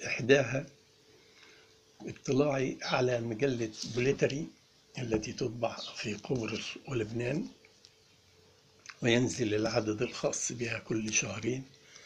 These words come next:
صحيح، هي كانت متخصصة في الدواجن، يكتب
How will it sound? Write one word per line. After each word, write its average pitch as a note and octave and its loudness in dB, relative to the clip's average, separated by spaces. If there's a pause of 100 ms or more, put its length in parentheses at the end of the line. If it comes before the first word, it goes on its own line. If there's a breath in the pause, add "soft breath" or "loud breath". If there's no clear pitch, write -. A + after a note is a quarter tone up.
(440 loud breath)
صحيح، - 0
هي D#3 2
كانت D3 2
متخصصة - -2
في - -8
الدواجن، A#2+ 0 (760 loud breath)
يكتب C3+ 0